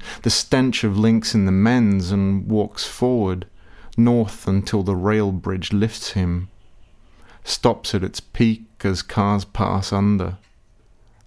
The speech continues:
Aluminium slab and pantograph hide passengers that sit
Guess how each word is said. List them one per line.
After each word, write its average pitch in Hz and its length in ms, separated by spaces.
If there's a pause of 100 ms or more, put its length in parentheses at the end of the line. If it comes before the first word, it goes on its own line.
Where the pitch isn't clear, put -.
(100)
Aluminium 101 640
slab 104 540
and 87 240
pantograph 92 880
hide - 480
passengers 90 800
that - 180
sit - 340